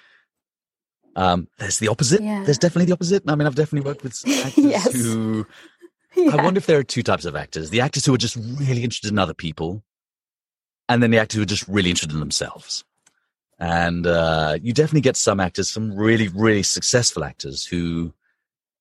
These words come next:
Speaker 1: you know, don't come across as extremely curious, um, but they have a real interesting look or energy or something. Um,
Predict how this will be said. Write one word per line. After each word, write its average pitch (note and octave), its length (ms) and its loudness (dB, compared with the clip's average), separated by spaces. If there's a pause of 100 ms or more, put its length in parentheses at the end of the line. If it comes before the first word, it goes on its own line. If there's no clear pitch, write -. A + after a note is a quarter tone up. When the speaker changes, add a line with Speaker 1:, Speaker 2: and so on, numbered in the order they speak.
(240)
Speaker 1:
you D3 80 -4
know, D#3+ 80 0
don't F3 220 -2
come F3 120 -2
across - 260 -2
as B2 180 0 (480)
extremely D3 640 2
curious, - 800 -6 (220)
um, C#2 760 -4 (420)
but A2 160 0
they G#2 60 2
have F#2+ 180 0
a F#2 40 0
real F#2+ 880 4
interesting G2+ 420 -2
look G2+ 640 0
or D2+ 800 0
energy D#2+ 600 -2
or D2 380 -6 (320)
something. D2+ 380 -4 (460)
Um, C#2 400 -8